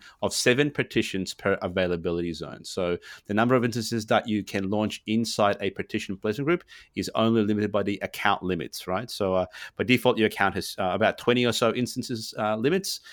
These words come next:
If you want more, you can, uh, log a ticket to get more. But fundamentally, uh, you get, um, a maximum of seven partitions per A Z, so file that away. Uh, also, when instances are launched into a placement group, uh, the Amazon, uh, Institute tries to evenly distribute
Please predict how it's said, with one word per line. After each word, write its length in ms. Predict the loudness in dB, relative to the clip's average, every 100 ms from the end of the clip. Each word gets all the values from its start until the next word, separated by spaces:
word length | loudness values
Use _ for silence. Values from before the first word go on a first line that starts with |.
| -20 -8
If 80 | -2
you 80 |
want 140 | -2 0
more, 200 | 2 2
you 80 | 0
can, 180 | -4 -4
uh, 120 | -2
log 220 | 2 2
a 40 |
ticket 300 | 0 -4 -4
to 80 | -4
get 140 | -2 -2
more. 240 | -2 -2
But 100 | -6
fundamentally, 640 | 0 2 2 0 0 -2 -4 _ _ _ _ _ -12 -2
uh, 160 | 0 0
you 100 | -2
get, 320 | 2 2 2 -2
um, 220 | -2 -2 -6 -14
a 40 | -6
maximum 440 | -2 -2 -2 -6
of 100 | -6
seven 340 | 0 0 2 -2
partitions 600 | -4 -4 -4 -4 -6 -6
per 240 | -4 -2
A 200 | -2 -4
Z, 300 | -2 -2 -4 -6
so 140 | -8
file 240 | 2 4
that 100 | 4
away. 320 | 4 4 2 -2 -16 -20 -10 -2
Uh, 180 | -2 2
also, 300 | 2 4 2
when 180 | 2 0
instances 320 | -4 -4 0
are 80 | 0
launched 340 | 2 2 0 0
into 340 | 0 2 0
a 120 | 2 0
placement 540 | 0 0 0 0 -4
group, 360 | -2 -2 -4 -8 _ -20 -18 -2
uh, 200 | 2 2
the 280 | 0 -4 -2
Amazon, 460 | -2 0 2 0 0
uh, 120 | -2 -2
Institute 460 | -4 -4 0 0
tries 280 | 2 2 2
to 160 | 2 -4
evenly 440 | 2 4 4 4 2
distribute 680 | 0 -4 -2 -2 0 -2